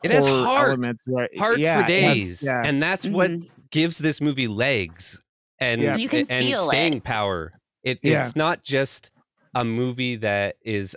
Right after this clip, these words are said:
Speaker 1: about a, a Chucky ripoff or a whatever. It
Speaker 2: No.
Speaker 1: has the horror movie cliches that we all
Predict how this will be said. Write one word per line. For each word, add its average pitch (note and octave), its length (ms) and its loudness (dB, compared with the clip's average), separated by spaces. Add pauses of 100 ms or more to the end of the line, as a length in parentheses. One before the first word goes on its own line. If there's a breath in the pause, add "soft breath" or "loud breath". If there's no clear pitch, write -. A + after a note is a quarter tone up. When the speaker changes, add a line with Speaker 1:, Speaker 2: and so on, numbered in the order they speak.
Speaker 1:
about A2 640 -2
a, G#2+ 120 -4 (180)
a A#2 100 -6
Chucky A#2+ 400 -6
ripoff G#2+ 520 0
or A2 420 0
a A2 200 -2
whatever. A2+ 540 0
It C#3+ 160 2
Speaker 2:
No. - 60 -2
Speaker 1:
has C3 400 -4
the D3 160 0
horror C3+ 220 -2
movie B2+ 260 -6
cliches A#2 560 -2
that A2 120 0
we G#2+ 140 -2
all A2+ 440 0